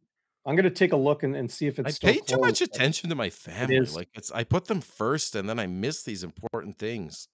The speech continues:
Speaker 1: Money
Speaker 2: God.
Speaker 1: line's closed on, uh, on all of the C F L games right now, so they're
Speaker 2: What?
Speaker 1: probably waiting for those depth charts to come out, see who's healthy and, and the rest, but, uh,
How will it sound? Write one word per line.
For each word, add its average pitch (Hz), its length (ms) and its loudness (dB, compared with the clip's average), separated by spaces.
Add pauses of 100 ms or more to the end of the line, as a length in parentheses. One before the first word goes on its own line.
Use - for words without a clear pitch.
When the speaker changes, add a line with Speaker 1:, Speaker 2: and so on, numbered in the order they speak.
(160)
Speaker 1:
Money 156 240 8
Speaker 2:
God. 226 60 4
Speaker 1:
line's 214 240 8
closed 170 440 6
on, 143 320 8
uh, 127 300 6
on 135 220 0 (100)
all 151 320 8
of 160 80 6
the 123 80 2
C 139 240 4
F 123 140 4
L 123 120 6
games 117 380 2
right 117 180 0
now, 113 140 6
so 453 160 6
they're 131 80 4
Speaker 2:
What? - 100 0
Speaker 1:
probably 175 280 8
waiting 160 280 8
for 160 160 2
those 143 220 8
depth 135 300 4
charts 160 340 4
to - 80 -4
come 156 240 4
out, 156 180 8
see 160 200 4
who's 143 180 4
healthy 139 400 2
and, 139 140 0
and 131 180 -4
the 117 80 -2
rest, 139 400 0
but, - 260 0
uh, 113 220 2